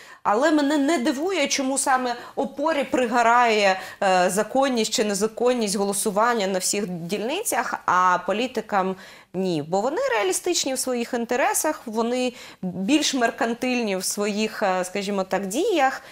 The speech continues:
І, скоріш за все, е, ми будемо бачити, що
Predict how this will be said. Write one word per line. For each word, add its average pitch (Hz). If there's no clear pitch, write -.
І, 262
скоріш 254
за 226
все, 220
е, 175
ми 180
будемо 190
бачити, 226
що 190